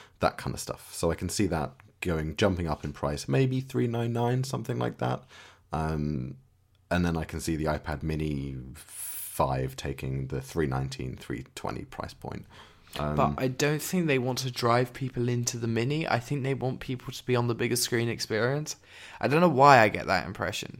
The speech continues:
Speaker 2: 'cause they always used to drive people to the Mini, but it's just,
Speaker 1: Yeah.
Speaker 2: it's just a gut feeling I have that they don't want people buying the Mini unless they,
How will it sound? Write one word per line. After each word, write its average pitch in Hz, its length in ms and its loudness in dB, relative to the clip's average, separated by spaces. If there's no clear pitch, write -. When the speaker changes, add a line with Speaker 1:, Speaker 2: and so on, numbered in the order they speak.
Speaker 2:
'cause 120 120 -8
they 113 100 4
always 127 240 6
used 110 180 -2
to - 60 -6
drive 78 220 -2
people - 260 -8
to - 120 -8
the 85 80 -8
Mini, 87 400 -8
but 87 120 -4
it's 104 140 0
just, 117 220 0
Speaker 1:
Yeah. 117 340 0
Speaker 2:
it's 113 120 -2
just 147 180 0
a 151 60 4
gut - 440 4
feeling 107 400 4
I 92 80 0
have 95 320 0
that 90 80 -4
they 110 160 2
don't 117 340 2
want 110 200 -4
people 113 260 -4
buying 104 360 2
the 101 60 -2
Mini 117 280 0
unless 98 260 -2
they, 107 220 0